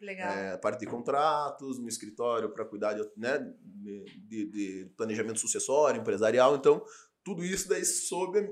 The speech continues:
Speaker 2: a, a minha gestão. E tem outro contrato também que funciona tão bem quanto,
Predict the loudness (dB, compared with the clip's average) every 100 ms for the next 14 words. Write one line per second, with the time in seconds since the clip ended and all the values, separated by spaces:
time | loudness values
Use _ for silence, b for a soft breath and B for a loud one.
0 | -8 -8 -4 -2 0 -2 -2 0 0 2
1 | 0 0 -6 _ _ _ _ _ _ -14
2 | -8 -2 0 4 2 2 -2 4 4 4
3 | -2 -4 -2 2 2 2 0 0 2 6
4 | 6 4 -6